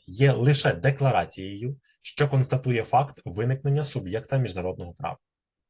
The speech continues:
Визнання не надає адресату, т-, т-, тому, кому, е, то-, тому, кого визнають, дестинатор або адресат, відповідної якості,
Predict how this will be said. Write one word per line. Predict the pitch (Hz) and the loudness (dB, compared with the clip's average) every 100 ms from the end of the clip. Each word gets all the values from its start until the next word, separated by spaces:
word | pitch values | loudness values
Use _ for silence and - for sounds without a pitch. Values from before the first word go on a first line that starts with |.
| _ _ - - - | _ _ -20 -20 -4
Визнання | 90 139 160 180 160 160 - | 2 4 4 4 0 -2 -6
не | 107 143 | 0 2
надає | 170 151 156 143 107 - | 4 2 2 2 0 -2
адресату, | 117 135 135 120 - | -2 0 0 -2 -4
т-, | - 104 - | -14 -20 -10
т-, | 120 - | -10 -2
тому, | 156 143 117 | 0 2 -2
кому, | - 120 120 127 | -4 -6 -2 -2
е, | 110 - 92 92 90 92 - | -4 -10 -10 -8 -6 -8 0
то-, | 135 139 - | 4 4 4
тому, | 151 131 | 4 4
кого | 120 110 | 2 4
визнають, | 131 104 110 90 107 - _ _ _ - | 4 2 -2 -4 -8 -14 _ _ _ -6
дестинатор | 92 127 113 110 - 131 | -2 0 2 0 0 0
або | 98 92 | -2 -2
адресат, | 92 - - - - - - - - - - | -4 -6 -4 -6 -6 -20 -18 -18 -20 -20 0
відповідної | 135 156 180 147 143 | 0 2 4 6 6
якості, | 113 101 - - 135 | 4 2 0 -6 -6